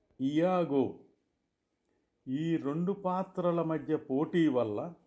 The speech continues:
వారి వ్యక్తిగత గుణాలు పెంపొందాయి.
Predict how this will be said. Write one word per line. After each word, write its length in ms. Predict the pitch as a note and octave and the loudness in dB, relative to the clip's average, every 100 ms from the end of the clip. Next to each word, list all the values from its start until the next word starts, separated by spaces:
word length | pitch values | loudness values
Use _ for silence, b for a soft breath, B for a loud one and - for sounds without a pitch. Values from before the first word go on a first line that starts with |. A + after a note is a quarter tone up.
| B B B _ - | B B B _ -6
వారి 680 | B2+ C3+ C3+ C3+ C3 C3 - _ _ - | 0 2 2 2 0 -4 -10 _ _ -20
వ్యక్తిగత 760 | G2+ G2 C#3+ - - G#3+ F#3+ F3+ | -14 -4 -4 -4 -6 -2 0 -2
గుణాలు 760 | C#3+ D3 C#3+ C3+ B2+ B2+ B2+ - _ _ _ _ _ _ _ _ C#3 | -4 -4 -2 0 0 -2 -8 -18 _ _ _ _ _ _ _ _ -6
పెంపొందాయి. 720 | C#3 D3+ D3+ C3+ A#2+ G#2 | -6 -2 0 2 2 0